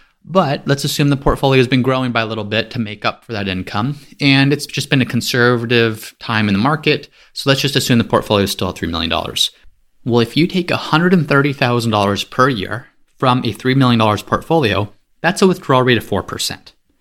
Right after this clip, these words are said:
So you look at that and you say, "Great, you know, I've heard of the rule four percent. I can safely take out four percent, and that portfolio will sustain me for all retirement." But a couple of things.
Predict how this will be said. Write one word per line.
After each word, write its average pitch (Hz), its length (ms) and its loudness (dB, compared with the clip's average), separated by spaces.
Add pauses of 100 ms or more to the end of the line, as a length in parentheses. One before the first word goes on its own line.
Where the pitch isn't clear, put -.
(280)
So - 140 -2
you 120 120 4
look 214 220 -2
at 127 80 -6
that 104 140 0
and 135 80 -6
you 131 60 -4
say, 127 200 -6
"Great, - 500 -8
you 104 120 0
know, 101 80 2
I've 135 100 -2
heard 104 160 2
of 117 60 -2
the 123 80 0
rule 107 240 4
four 117 200 2
percent. 123 520 -4
I 98 80 0
can 98 160 -8
safely 104 360 -8
take 98 280 -12
out 117 180 -2
four 107 180 -2
percent, 160 500 -2
and 107 140 -6
that 101 160 -4
portfolio 104 460 -4
will 95 80 -2
sustain 135 420 -6
me 131 140 0
for 107 220 -2
all 95 160 -2
retirement." 156 500 -6 (560)
But 135 180 -2
a 151 60 -2
couple 156 260 -2
of - 80 -8
things. - 360 -12